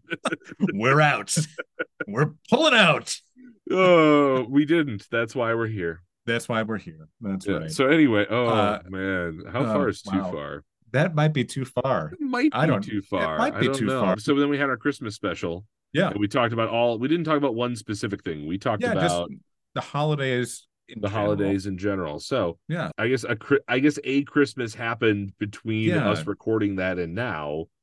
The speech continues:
Speaker 2: Yeah. I mean
Speaker 1: Any <laughs> changes on, is there any, any, any holiday stuff you're looking forward to?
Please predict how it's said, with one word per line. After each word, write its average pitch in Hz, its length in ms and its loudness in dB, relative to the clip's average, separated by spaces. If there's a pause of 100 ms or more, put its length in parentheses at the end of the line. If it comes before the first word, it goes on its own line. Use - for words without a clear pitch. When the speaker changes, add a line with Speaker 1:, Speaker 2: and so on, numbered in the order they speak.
(140)
Speaker 2:
Yeah. 98 680 -2 (580)
I 143 80 -8
mean 139 600 0
Speaker 1:
Any 110 220 0
<laughs> 107 120 -10
changes 117 540 0
on, 135 200 -2 (240)
is 151 100 4
there 196 140 6
any, 208 220 0
any, 196 260 -4 (120)
any 214 200 2
holiday 180 380 0
stuff 160 260 -2
you're 143 120 4
looking 151 280 -4
forward 76 380 -6
to? 73 360 -6